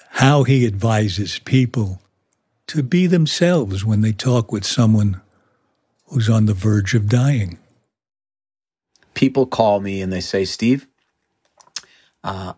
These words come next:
Speaker 2: I'm going to see my best friend from college. He was just diagnosed with pancreatic cancer. He's got three to six months. What do I say?" And I always answer with three words followed by two words. The th-, first three words are, "Just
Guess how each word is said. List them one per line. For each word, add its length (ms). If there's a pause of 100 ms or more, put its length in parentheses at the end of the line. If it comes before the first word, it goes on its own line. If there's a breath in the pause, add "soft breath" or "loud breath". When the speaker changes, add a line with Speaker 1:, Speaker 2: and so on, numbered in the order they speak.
Speaker 2:
I'm 200
going 420
to 160
see 340
my 180
best 340
friend 200
from 140
college. 440
He 40
was 80
just 240
diagnosed 540
with 240
pancreatic 440
cancer. 320
He's 80
got 180
three 220
to 100
six 340
months. 300 (180)
What 180
do 120
I 80
say?" 340 (1600)
And 220
I 160
always 340
answer 400
with 220
three 220
words 280
followed 320
by 140
two 180
words. 380 (800)
The 100
th-, 120
first 400
three 140
words 320
are, 280 (220)
"Just 460